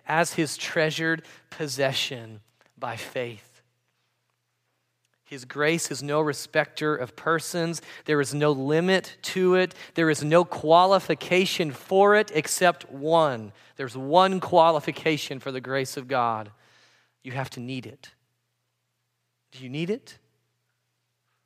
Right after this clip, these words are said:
I need it. Are you a sinner? If you're here and you're a sinner who has rebelled against God's law, if you're prone to worship anything other than Him, if you tried to live a good life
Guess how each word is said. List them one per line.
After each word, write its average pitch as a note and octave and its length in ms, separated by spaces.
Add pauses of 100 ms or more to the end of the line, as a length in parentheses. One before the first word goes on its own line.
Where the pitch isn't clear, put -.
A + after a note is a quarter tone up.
(540)
I D#3 100
need D#3+ 200
it. - 260 (2250)
Are C#3 60
you D#3 140
a C3 40
sinner? G#3 480 (1000)
If - 140
you're E3 80
here A3+ 480
and G3+ 120
you're F#3 140
a E3 60
sinner A3+ 580 (220)
who F#3+ 140
has E3 140
rebelled E3 600
against F3+ 280
God's D#3+ 280
law, D#3+ 460
if E3+ 140
you're E3+ 60
prone F#3 360
to - 120
worship F#3 760 (320)
anything G3 460
other F3 260
than D#3+ 140
Him, F3+ 460
if F3 120
you E3 60
tried G3 500
to F#3+ 80
live F3+ 260
a E3+ 40
good D#3 220
life F3 540